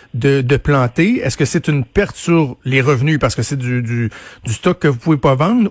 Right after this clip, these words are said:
Ou s'il y a pas un effet pervers sur les champs carrément, si on, tu sais, si on récolte pas le, euh, ces fruits-là, par exemple, euh, ben, le fait de les laisser là, que ce soit mauvais pour la saison suivante ou quelque chose comme ça, là ?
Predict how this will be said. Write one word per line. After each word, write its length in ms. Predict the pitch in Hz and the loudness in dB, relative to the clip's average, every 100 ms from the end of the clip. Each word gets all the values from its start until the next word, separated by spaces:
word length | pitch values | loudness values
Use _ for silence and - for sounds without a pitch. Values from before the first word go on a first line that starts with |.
| - | 2
Ou 260 | 220 262 - | 2 2 0
s'il 200 | - 147 | -2 -2
y 40 | |
a 40 | |
pas 120 | 123 214 | 2 0
un 80 | 175 | 2
effet 220 | 135 175 | 2 0
pervers 460 | - 120 127 180 - | -2 -2 0 0 -2
sur 280 | - 214 175 | -2 -2 0
les 180 | 156 131 | 0 0
champs 260 | - 185 | 0 -2
carrément, 560 | 180 185 180 151 143 170 - - - | 0 -2 0 0 0 -2 -4 -20 -12
si 240 | - - | -6 0
on, 220 | 175 160 | 2 2
tu 80 | - | -2
sais, 180 | - 196 | -2 -2
si 160 | - 190 | 0 2
on 80 | 170 | 2
récolte 580 | 156 - 190 190 - 135 | 0 0 0 0 -2 -4
pas 340 | 175 180 196 | 0 0 2
le, 220 | 156 131 - - - - | 0 -2 -4 -18 -20 -8
euh, 380 | 131 127 127 123 | 0 2 2 0
ces 180 | 113 143 | -2 -4
fruits-là, 400 | - 147 143 185 | -4 -2 0 2
par 140 | 156 135 | 2 0
exemple, 640 | 120 139 170 196 175 - | 0 0 0 0 -2 -4
euh, 460 | 131 131 131 131 127 | 0 2 2 0 0
ben, 220 | 123 135 | 0 0
le 80 | 135 | 0
fait 160 | 175 | 0
de 80 | 151 | 0
les 100 | 147 | 0
laisser 360 | 147 151 - 139 | 2 0 0 0
là, 180 | 156 190 | 0 0
que 100 | - | -2
ce 80 | |
soit 220 | 123 147 147 | -2 0 2
mauvais 320 | 139 127 170 | 0 0 -2
pour 260 | - 160 | 0 0
la 140 | 147 113 | 0 -2
saison 340 | 143 131 156 | -2 0 0
suivante 540 | 147 151 135 156 160 - | 0 -2 0 0 -2 -2
ou 20 | |
quelque 160 | 135 | -4
chose 140 | 147 127 | -2 -2
comme 160 | 127 | -2
ça, 140 | 117 | 0
là ? 80 | 175 | -2